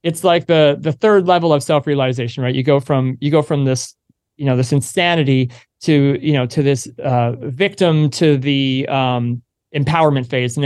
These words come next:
empowerment phase is very much where you're like, it's very law of attraction-y. Um, it's very, the, the personal I is claiming ownership of a power that it has to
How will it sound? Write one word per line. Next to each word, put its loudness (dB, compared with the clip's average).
empowerment 2
phase 0
is -2
very 0
much -2
where 0
you're 0
like, 0
it's 0
very 2
law 4
of 2
attraction-y. 0
Um, 2
it's -4
very, 2
the, 0
the -2
personal 2
I 2
is -10
claiming 0
ownership 0
of 0
a 0
power 0
that -4
it -6
has 0
to -4